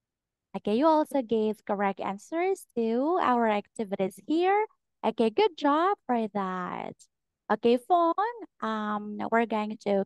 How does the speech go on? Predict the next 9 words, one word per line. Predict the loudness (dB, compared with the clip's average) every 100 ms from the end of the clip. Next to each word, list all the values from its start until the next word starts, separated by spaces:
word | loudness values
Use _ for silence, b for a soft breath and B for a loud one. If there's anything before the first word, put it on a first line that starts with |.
| -2
continue | -4 -4 -4 -4 2 2 4 4 2 4
our | 2 2
lesson | 0 -2 -2 -4 -4
on | -4 -8 -10
Saturday | -6 -4 -2 -4 -4 -4 -4 -2 -4 -6 -20 _ _ _ _ -2
because | -2 0 0 2 2 2 0
our | 0 2 2 0 -6 -10
time | -8 -6 -4 -4
is | -4 -4 -6